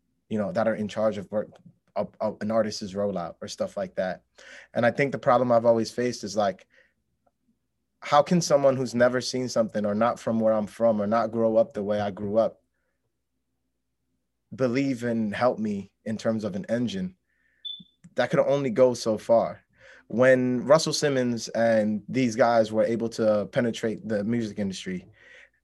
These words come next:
and then start signing people that came from where they came from,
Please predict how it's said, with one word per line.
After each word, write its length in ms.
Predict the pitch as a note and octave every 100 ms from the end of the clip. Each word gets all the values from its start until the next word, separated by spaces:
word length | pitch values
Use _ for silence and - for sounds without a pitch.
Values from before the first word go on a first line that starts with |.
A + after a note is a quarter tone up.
| _
and 220 | A#2+ A#2+
then 160 | A#2+ B2+
start 260 | - A#2+ A2
signing 360 | B2+ B2 A#2
people 220 | A2+ A2
that 200 | A2 G2
came 240 | - A#2+ A2+
from 160 | A2+
where 140 | G#2+ G2+
they 160 | G2+
came 340 | F#2+ - A#2 A2+
from, 320 | - F#2 F#2